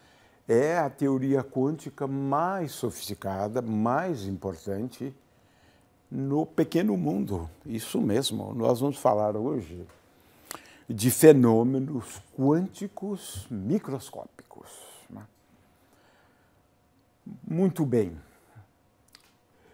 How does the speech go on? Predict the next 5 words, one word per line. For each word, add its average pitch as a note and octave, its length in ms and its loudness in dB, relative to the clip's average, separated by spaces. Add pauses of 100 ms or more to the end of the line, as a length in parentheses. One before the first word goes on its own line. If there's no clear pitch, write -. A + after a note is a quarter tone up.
(140)
Nós - 680 2 (160)
queremos D#3 580 8
reforçar C3 1300 2 (840)
esse C#3+ 240 -2
aspecto, - 720 -10